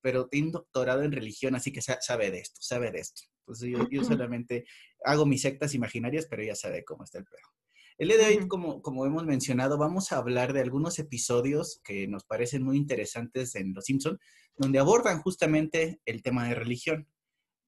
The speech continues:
Speaker 1: Entonces, los dividimos en tres, y ta-, y ustedes lo van a reconocer instintivamente, los dividimos en judíos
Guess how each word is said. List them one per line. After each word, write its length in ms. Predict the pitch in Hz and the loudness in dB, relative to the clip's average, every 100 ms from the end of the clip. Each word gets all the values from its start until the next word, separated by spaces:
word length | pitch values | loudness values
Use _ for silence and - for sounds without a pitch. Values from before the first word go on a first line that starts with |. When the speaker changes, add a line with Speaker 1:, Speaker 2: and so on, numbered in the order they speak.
| - | -2
Speaker 1:
Entonces, 280 | 139 151 | 2 2
los 140 | 139 123 | 2 2
dividimos 600 | 127 135 165 185 202 - | 2 4 4 2 -4 -4
en 280 | 107 110 107 | -4 -2 0
tres, 400 | 135 165 202 - | 4 4 4 -4
y 60 | - | -6
ta-, 100 | 117 131 - 117 - | -4 -4 -6 -10 -2
y 160 | 135 | 0
ustedes 380 | 127 135 135 123 | 0 2 2 2
lo 100 | 113 | 0
van 160 | 113 117 | 0 0
a 60 | |
reconocer 500 | 107 107 107 104 120 | -2 -6 -6 -2 0
instintivamente, 800 | 123 127 113 127 123 135 139 202 - - - _ | 0 -2 0 2 2 2 0 -2 -6 -20 -20 _
los 280 | 123 120 - | -2 -2 -2
dividimos 440 | 123 123 131 135 113 | -2 -2 0 -2 -2
en 280 | 107 98 - _ _ _ _ _ _ _ _ | -4 -6 -10 _ _ _ _ _ _ _ _
judíos 640 | 143 139 170 220 - | 2 6 6 4 -6